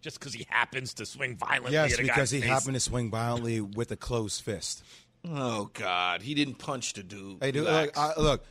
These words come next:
Speaker 2: I'm all, I'm all about the nineties basketball. I'm all about physicality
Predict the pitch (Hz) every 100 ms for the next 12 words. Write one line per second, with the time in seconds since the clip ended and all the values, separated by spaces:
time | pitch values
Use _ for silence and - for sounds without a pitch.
0 | - 127 165 165 170 135 160 185 180 165
1 | 135 123 117 123 127 113 95 104 101 -
2 | 90 87 98 147 143 127 120 123 110 107
3 | 107 107 101 90